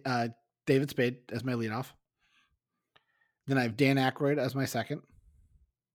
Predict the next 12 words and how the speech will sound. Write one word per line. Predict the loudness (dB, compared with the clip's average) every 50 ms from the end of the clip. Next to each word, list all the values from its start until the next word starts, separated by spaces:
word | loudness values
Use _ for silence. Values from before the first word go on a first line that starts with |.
| _ _ _ _ _ _ _ _ _ _ _ _ _ _
Chris | 0 2 2 2 4
Farley | 4 4 4 4 4 2 2
batting, | 2 2 0 2 0 0 -2 -2 -4 -6 -10 _ _ _ _ _ _
bat-, | 0 0 0 -2
as, | -4 -2 -2 -2 -2 -2 -2
in | -2 0 2
my | 2 2
number | 2 0 -2
three | -2 0 0 0 -2
spot. | 0 -4 -4 -2 -2 -4 -6 _ _ _ _ _ _ _ _ _ _ _ _ _ _ _ _ _ _ _
Mike | 2 2 4 2 2
Myers | 2 2 2 2 2 2 2 2 0 0 -4 -10